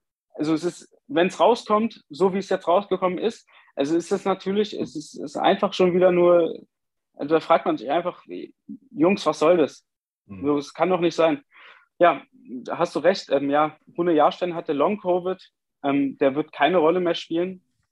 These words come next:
Speaker 1: Ähm, Schwolo, Oberschenkelprobleme, ähm,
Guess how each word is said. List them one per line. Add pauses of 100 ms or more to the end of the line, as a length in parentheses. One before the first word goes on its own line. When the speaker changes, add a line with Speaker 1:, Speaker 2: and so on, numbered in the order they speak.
(280)
Speaker 1:
Ähm,
Schwolo, (160)
Oberschenkelprobleme, (180)
ähm,